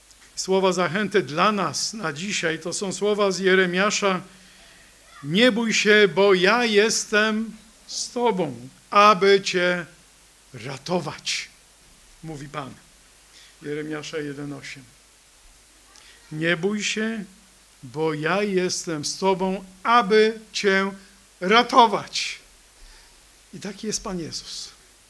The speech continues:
I On się nie zmienił. On chce dalej ratować. On chce ciebie ratować. A więc wiara tej kobiety była w oparciu o wieść, o świadectwo o Panu Jezusie. To była prosta wiara, że On może jej pomóc.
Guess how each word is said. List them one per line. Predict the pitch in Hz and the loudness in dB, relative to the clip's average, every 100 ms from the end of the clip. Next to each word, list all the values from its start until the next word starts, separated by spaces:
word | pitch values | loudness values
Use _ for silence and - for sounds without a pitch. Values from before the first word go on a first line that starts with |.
| _ _ - | _ _ -12
I | 160 | -10
On | 175 | -8
się | 220 | -8
nie | 202 190 | -8 -8
zmienił. | 170 120 107 - | -10 -12 -16 -14
On | 160 | -12
chce | 147 185 | -8 -6
dalej | 160 160 202 220 | -2 2 2 2
ratować. | 220 220 180 127 - | -2 -4 -6 -8 -10
On | 151 | -8
chce | 143 196 | -6 -2
ciebie | - 233 226 | 0 4 4
ratować. | 185 160 175 127 107 - - - _ _ - - - | 4 2 -4 -6 -12 -12 -12 -16 _ _ -20 -18 -4
A | 185 | 0
więc | 175 214 170 | 2 2 0
wiara | 170 185 233 | 0 2 2
tej | 208 220 | -2 -6
kobiety | 214 185 185 185 196 | -6 -4 -2 -2 -4
była | 175 180 | -4 -4
w | 165 | -6
oparciu | 175 180 214 - 247 | -8 -4 -4 -4 -4
o | 202 | -4
wieść, | 151 190 190 - 170 | -2 -2 -2 -4 -8
o | |
świadectwo | 156 190 180 214 214 - 170 143 - - - - - - | -8 -6 -2 -2 -2 -8 -10 -10 -12 -20 -20 -20 -20 -18
o | 208 | -10
Panu | 185 185 180 | -4 -2 -2
Jezusie. | 170 151 185 - 143 107 - - - - - _ _ - | -4 -4 -6 -6 -10 -14 -20 -20 -20 -20 -20 _ _ -8
To | 175 | -2
była | 185 190 | 2 2
prosta | 190 208 262 226 196 | 2 -2 0 0 2
wiara, | 190 185 180 | 4 4 0
że | 170 | 0
On | 185 196 | 0 0
może | 185 254 220 226 | 2 4 4 2
jej | 226 | 0
pomóc. | 190 214 202 160 - - | -4 -6 -6 -8 -10 -12